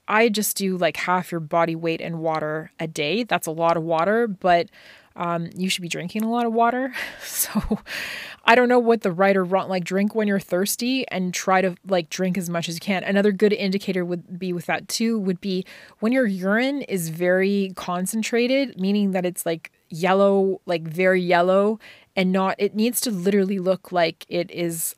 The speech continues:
a light, a light, clear yellow color. I don't even know how to describe, like, a toilet bowl, like, pee session, but it needs to be light in color. It doesn't need to be, like,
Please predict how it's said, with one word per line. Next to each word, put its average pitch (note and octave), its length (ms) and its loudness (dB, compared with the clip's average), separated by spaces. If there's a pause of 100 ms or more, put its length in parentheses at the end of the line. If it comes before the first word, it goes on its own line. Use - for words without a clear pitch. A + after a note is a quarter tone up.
a F3+ 60 -2
light, F3 640 0 (720)
a F3+ 80 -10 (160)
light, G3+ 260 -4 (760)
clear F#3 720 0 (200)
yellow D#3+ 380 -4
color. E3 500 -10 (160)
I G3+ 40 -8
don't F#3+ 100 -2
even F3 120 -6
know E3 80 -6
how E3 100 -8
to D#3+ 60 -8
describe, D#3+ 340 -6
like, E3 140 -6
a D#3+ 60 -10
toilet E3 280 -6
bowl, E3+ 320 -4
like, D#3+ 240 -4
pee C4 200 -2
session, A#3+ 500 -2
but E3+ 220 0 (1300)
it D4 140 4
needs D4 240 0
to A3 80 0
be G#3 100 4
light F#3 320 4
in F3 180 -6
color. F3 360 -4
It F#3 100 -2
doesn't G#3 180 0
need G3+ 180 0
to G3+ 60 -4
be, F3+ 180 -6
like, E3+ 420 -2